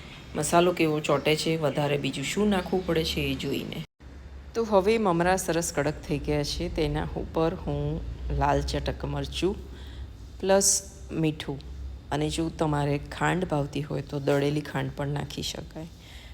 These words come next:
તો અહીં આ એકદમ ક્રન્ચી મકાઈના બોલ રેડી થઈ ગયા છે. આ તમે બાળકોને સ્કૂલમાં આપો તો પણ હેલ્ધી રહેશે અને એમને ખાવાની મજા આવશે. તો ચાલો, હવે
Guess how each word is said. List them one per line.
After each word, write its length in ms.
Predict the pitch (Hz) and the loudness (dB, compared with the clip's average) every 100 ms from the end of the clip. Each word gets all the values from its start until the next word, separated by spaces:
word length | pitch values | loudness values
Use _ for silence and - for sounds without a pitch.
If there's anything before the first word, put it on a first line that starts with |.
| - | -10
તો 160 | - 175 | -6 -2
અહીં 380 | 180 175 196 208 208 - | 2 2 4 2 -2 0
આ 140 | 175 - | 0 2
એકદમ 420 | 165 170 185 190 196 | -2 0 0 0 -2
ક્રન્ચી 640 | - 170 165 170 - 185 143 - - - - - - - - | 0 2 2 2 0 0 -2 -6 -8 -10 -10 -14 -18 -18 -6
મકાઈના 540 | 151 156 156 170 160 156 | -2 0 4 4 4 2
બોલ 160 | 143 143 | 2 2
રેડી 280 | 143 135 135 | 0 -2 -4
થઈ 120 | 147 | -2
ગયા 240 | 139 156 156 | 0 0 -2
છે. 120 | - 202 - - | -6 -8 -8 -8
આ 100 | 151 | -4
તમે 220 | 160 170 | -2 0
બાળકોને 580 | 160 143 151 151 165 170 | 4 4 2 0 -2 -2
સ્કૂલમાં 480 | - 160 156 160 160 | 0 2 2 2 2
આપો 280 | 143 160 | 2 -2
તો 160 | 170 165 | 0 -2
પણ 280 | 151 156 160 | 0 0 2
હેલ્ધી 300 | 139 135 147 | 0 0 0
રહેશે 380 | 147 147 - 190 294 - - - - - | 0 0 -2 -4 -6 -12 -20 -20 -20 -6
અને 380 | - 139 139 139 143 143 139 - - - - - - - - | 0 0 0 0 0 0 -2 -4 -12 -20 -20 -20 -20 -20 -4
એમને 320 | 147 151 143 147 | 0 2 2 0
ખાવાની 400 | 139 139 139 139 | 0 2 2 -2
મજા 300 | 135 - - | -4 -4 -2
આવશે. 260 | 202 202 | 0 0
તો 60 | - | 6
ચાલો, 280 | 196 190 226 | 6 8 4
હવે 340 | 226 233 170 | 4 4 6